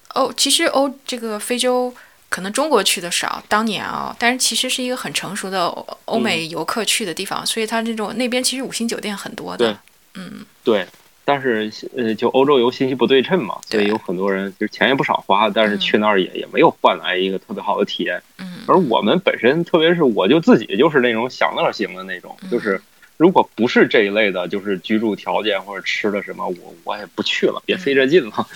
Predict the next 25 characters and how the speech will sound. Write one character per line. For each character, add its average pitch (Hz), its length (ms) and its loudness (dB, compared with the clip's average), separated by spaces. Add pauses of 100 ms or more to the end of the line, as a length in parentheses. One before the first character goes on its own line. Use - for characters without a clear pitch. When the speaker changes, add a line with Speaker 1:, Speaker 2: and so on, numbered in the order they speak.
(160)
Speaker 1:
对， 160 200 -4
对， - 340 0
对。 - 80 -6 (120)
Speaker 2:
<laughs> - 160 -20
所 139 180 2
以 123 340 2
我 110 220 2
们 131 120 2
自 262 160 8
己 117 160 0
就 139 140 6
这 208 80 6
个 180 100 8
调 170 280 4
性， 113 180 -6 (560)
所 165 140 -4
以 175 120 0
别 156 220 0
人 190 160 0
来 151 220 2
了 165 120 0
就 156 140 -4
是 139 100 -8
那 143 160 -2
种 110 180 -4